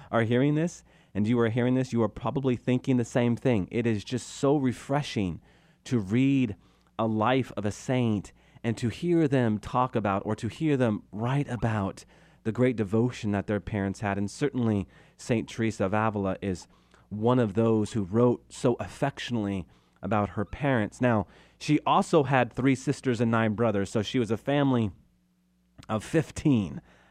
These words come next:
a family of fifteen, which gives me hope because I'm a <laughs> family of thirteen, right? So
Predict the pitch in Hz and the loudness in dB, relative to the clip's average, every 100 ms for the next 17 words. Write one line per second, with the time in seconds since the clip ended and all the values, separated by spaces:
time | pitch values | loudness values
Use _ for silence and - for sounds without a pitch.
0 | - 110 139 139 127 117 101 131 - 120 | -4 0 2 4 4 2 0 -2 0 0
1 | 110 - 208 151 156 135 170 123 - 123 | 0 2 2 4 4 4 4 4 2 0
2 | 131 143 - 139 143 160 143 131 - 147 | 4 4 4 0 0 2 2 2 2 -2
3 | 127 151 131 104 104 104 - 170 196 - | 0 -2 -2 -2 -4 -6 -10 -16 -16 -20
4 | - 156 151 139 | -2 6 8 6